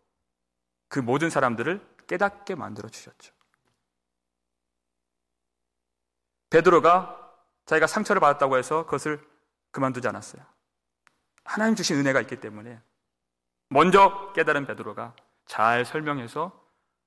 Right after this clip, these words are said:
"아, 하나님께서 이방인들에게도 구원의 문을 열어주시는구나." 다 알게 만들었습니다. 그 일이 먼저 있었기 때문에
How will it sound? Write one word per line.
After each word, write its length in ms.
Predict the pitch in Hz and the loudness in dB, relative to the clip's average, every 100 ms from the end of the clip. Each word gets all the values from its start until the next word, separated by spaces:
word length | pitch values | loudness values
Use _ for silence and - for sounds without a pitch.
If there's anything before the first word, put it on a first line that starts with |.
| - | -10
"아, 80 | |
하나님께서 500 | 104 147 135 123 117 | -8 -4 -6 -6 -12
이방인들에게도 760 | 117 127 143 139 127 117 110 104 | -8 -2 -2 -2 -4 -6 -8 -12
구원의 320 | - 120 117 | -6 -4 -4
문을 300 | 107 107 107 - _ - | -6 -10 -12 -14 _ -12
열어주시는구나." 1200 | 107 110 107 _ _ _ - - - 113 - - - - - - _ _ | -8 -8 -8 _ _ _ -16 -14 -14 -16 -18 -16 -16 -16 -20 -20 _ _
다 220 | - 147 | -2 2
알게 360 | 117 117 113 101 - _ _ - | 2 2 -4 -10 -16 _ _ -8
만들었습니다. 600 | 104 104 - - 110 - _ _ _ _ _ _ _ _ _ _ _ - | -8 -8 -14 -18 -20 -20 _ _ _ _ _ _ _ _ _ _ _ -8
그 380 | - 165 170 - | 2 6 6 4
일이 260 | 135 139 139 | 0 0 0
먼저 580 | 110 120 127 131 131 - | 0 0 0 0 0 -2
있었기 560 | 127 - 147 - 127 | -6 -2 -4 -4 -6
때문에 720 | - 139 127 131 165 202 214 | 0 0 2 4 6 6 2